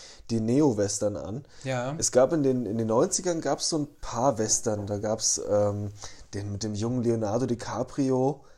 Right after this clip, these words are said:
Speaker 1: Äh, der war aber richtig schlecht. Das waren halt so hochpolierte, alle mit weißen Zähnen und,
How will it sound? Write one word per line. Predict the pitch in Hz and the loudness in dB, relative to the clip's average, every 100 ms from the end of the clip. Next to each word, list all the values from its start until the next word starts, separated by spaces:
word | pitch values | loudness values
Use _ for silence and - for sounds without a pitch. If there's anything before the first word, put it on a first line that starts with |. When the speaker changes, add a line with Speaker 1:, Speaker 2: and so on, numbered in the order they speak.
| - - _ _ _ | -20 -20 _ _ _
Speaker 1:
Äh, | - 101 95 95 - | -6 -4 -4 -6 -10
der | 98 | -6
war | |
aber | 107 104 - | -6 -6 -8
richtig | 120 - - | -10 -8 -6
schlecht. | 117 117 - | -4 -4 -4
Das | 98 | -6
waren | 104 107 | -4 -4
halt | 120 | -6
so | 113 104 104 - - _ _ - - | -4 -6 -6 -16 -20 _ _ -18 -2
hochpolierte, | 139 139 - - 127 110 123 131 139 127 127 - | 0 0 -6 0 0 2 2 2 2 2 2 0
alle | - 123 | 0 0
mit | 120 120 110 | 0 -2 0
weißen | 104 123 131 120 | 2 0 -2 -4
Zähnen | - 131 120 139 143 143 139 127 | -2 2 2 2 2 0 0 -2
und, | - 113 113 113 | -4 -4 -4 -6